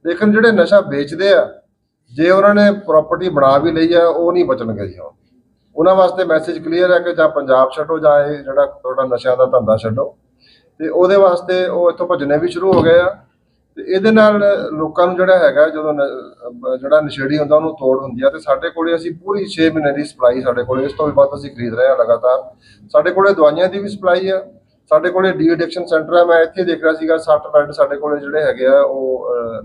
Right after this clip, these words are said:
ਨਸ਼ਾ ਛੁਡਾਉਣ ਵਾਸਤੇ ਆ। ਇਸੇ ਤਰ੍ਹਾਂ ਪੰਜਾਹ ਬੈੱਡ ਜਿਹੜੇ ਰੀਹੈਬਿਲਿਟੇਸ਼ਨ ਦੇ ਵਿੱਚ ਆ। ਸਕਿੱਲ ਡਿਵੈਲਪਮੈਂਟ ਦਾ ਅਸੀਂ ਬੰਦੋਬਸਤ ਕਰਤਾ।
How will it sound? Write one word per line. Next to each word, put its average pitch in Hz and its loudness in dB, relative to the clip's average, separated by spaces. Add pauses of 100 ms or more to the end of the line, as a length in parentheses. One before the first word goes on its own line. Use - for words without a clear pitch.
ਨਸ਼ਾ 123 0
ਛੁਡਾਉਣ 110 0
ਵਾਸਤੇ 139 -4
ਆ। 156 -6 (540)
ਇਸੇ 160 -2
ਤਰ੍ਹਾਂ 165 4
ਪੰਜਾਹ 165 2
ਬੈੱਡ 156 2
ਜਿਹੜੇ 160 -4
ਰੀਹੈਬਿਲਿਟੇਸ਼ਨ 127 -4
ਦੇ 147 -8
ਵਿੱਚ 147 -8
ਆ। 156 -4 (400)
ਸਕਿੱਲ 185 -2
ਡਿਵੈਲਪਮੈਂਟ 175 0
ਦਾ 165 2
ਅਸੀਂ 165 -4
ਬੰਦੋਬਸਤ 131 0
ਕਰਤਾ। 139 0